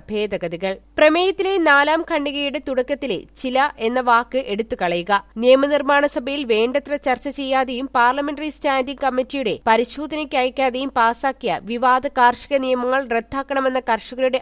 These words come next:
ആവശ്യം അംഗീകരിക്കാൻ കേന്ദ്ര സർക്കാർ ബാധ്യസ്ഥമാണെന്ന് ഈ സഭ കരുതുന്നു എന്ന് കൂട്ടിച്ചേർക്കുക.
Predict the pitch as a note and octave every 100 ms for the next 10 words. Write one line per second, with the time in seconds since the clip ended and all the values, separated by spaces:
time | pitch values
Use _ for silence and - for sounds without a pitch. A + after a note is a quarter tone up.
0 | G#3+ A3 A#3 C4 C4 G#3 A#3+ B3+ C4+ C4
1 | A3 D#3 - C4 C#4 C#4 - C#4+ C#4 C#4+
2 | A#3 A3+ A#3 C4 - D4 C4 B3+ A#3+ A3+
3 | - A#3+ C4 C4+ A#3+ F3 G3 F#3 F3+ G3
4 | F#3+ - _ G3+ G#3+ C4 - B3+ B3+ A3
5 | - F3 G3 F#3+